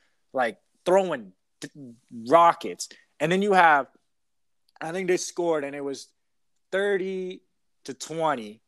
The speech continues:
and the Jaguars scored. It's thirty to twenty-six.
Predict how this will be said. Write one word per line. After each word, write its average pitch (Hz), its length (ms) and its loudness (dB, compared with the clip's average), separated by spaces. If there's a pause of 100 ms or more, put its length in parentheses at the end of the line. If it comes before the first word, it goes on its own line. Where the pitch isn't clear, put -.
and 127 300 -12
the 123 80 -8
Jaguars 165 680 6
scored. 120 360 -4
It's 117 160 -8
thirty 170 360 2
to 151 100 -2
twenty-six. - 880 -12